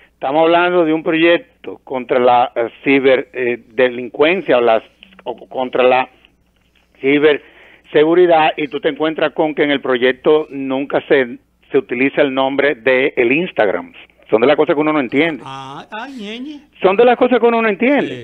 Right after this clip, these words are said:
Speaker 2: Sí.
Speaker 1: Uno de las cua-, y, y estamos hablando de ciberdelincuencia.
Speaker 2: Ujú.
Speaker 1: Y cuando todos nosotros sabemos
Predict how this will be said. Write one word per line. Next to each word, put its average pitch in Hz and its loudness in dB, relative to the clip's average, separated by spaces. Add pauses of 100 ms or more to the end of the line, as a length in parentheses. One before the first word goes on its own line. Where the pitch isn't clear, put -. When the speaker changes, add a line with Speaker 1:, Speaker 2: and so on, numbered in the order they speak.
(120)
Speaker 2:
Sí. 151 -20 (220)
Speaker 1:
Uno 151 2
de 143 0
las 139 4
cua-, 165 0
y, 165 0 (200)
y - -6
estamos 156 0
hablando 180 4
de 202 4 (240)
ciberdelincuencia. 147 0 (200)
Speaker 2:
Ujú. 113 -20
Speaker 1:
Y 151 -6
cuando 143 -2
todos 156 0
nosotros 170 -4
sabemos 160 2